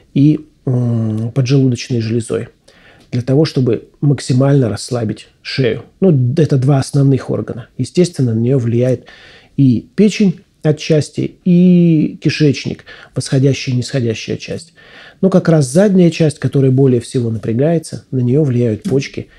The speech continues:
и поджелудка. Поэтому в первую очередь на них нужно обратить внимание, и во вторую очередь уже расслаблять шею при помощи упражнений всевозможных. Я даю постизометрическую релаксацию.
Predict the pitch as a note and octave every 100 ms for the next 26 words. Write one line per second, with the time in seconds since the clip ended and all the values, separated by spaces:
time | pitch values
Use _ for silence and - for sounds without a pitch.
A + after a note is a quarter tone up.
0 | _ _ C3 C#3 A#2+ B2 G#2+ - - -
1 | - B2 A#2+ - - C#3+ B2 G#2+ - G#2
2 | - - _ _ _ _ _ - C3+ G3+
3 | G#3 A3 F#3+ F#3 F3 E3+ E3 D#3 D3 D3
4 | C3+ C3 - - - D3 C3 F3+ G#3 A3
5 | G3 - C#3+ - B2+ F#3 F#3 - - _
6 | - D#3 D#3 - - C#3+ C3+ C3+ - -
7 | F#3+ G3+ F#3+ - _ - C#3+ C#3+ E3+ D#3
8 | - C3 A#2 B2+ A2+ B2 G#2+ G#2+ - -
9 | - D#3+ C#3 A#2 G2+ - - - - C#3+
10 | G#3 G3 F3 D#3 D3 - - D#3 - C3
11 | C3+ A#2+ A#2+ - - A2+ G#2+ G#2+ A2+ -
12 | -